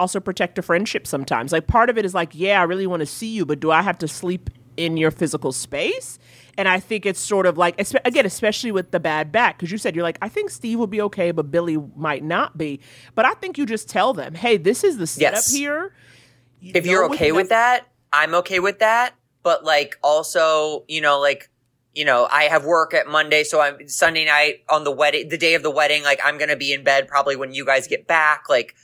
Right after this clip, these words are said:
Speaker 2: I just wanted to make sure everyone's, like, comfortable.
Speaker 1: Exactly. I think that's also part of it, too. You're right. This whole wedding thing and being out late and depending on how your apartment is laid out, like, it might just be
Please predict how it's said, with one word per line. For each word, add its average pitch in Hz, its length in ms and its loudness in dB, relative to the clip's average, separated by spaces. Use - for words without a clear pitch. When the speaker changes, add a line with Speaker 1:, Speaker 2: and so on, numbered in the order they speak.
Speaker 2:
I 151 100 4
just 180 140 -4
wanted 151 140 0
to 151 80 -8
make 143 100 -2
sure - 160 2
everyone's, 127 560 -2
like, 123 160 2
comfortable. 113 640 -2
Speaker 1:
Exactly. 143 720 -6
I - 20 -6
think 214 140 -6
that's 202 160 -2
also 165 180 -2
part 170 240 -2
of 135 100 -8
it, 135 120 -12
too. 190 260 -2
You're 156 160 -4
right. 175 240 -2
This 165 80 -10
whole 254 160 -2
wedding 196 260 -4
thing 202 200 -6
and 165 100 -6
being 165 180 -6
out 180 220 2
late 185 260 0
and 160 140 -8
depending 202 320 -4
on 196 80 0
how 202 80 0
your 170 160 2
apartment 170 480 0
is 151 100 -10
laid 151 300 -4
out, 196 320 0
like, 165 180 -4
it 247 140 2
might 294 220 2
just 202 180 -2
be 175 220 -8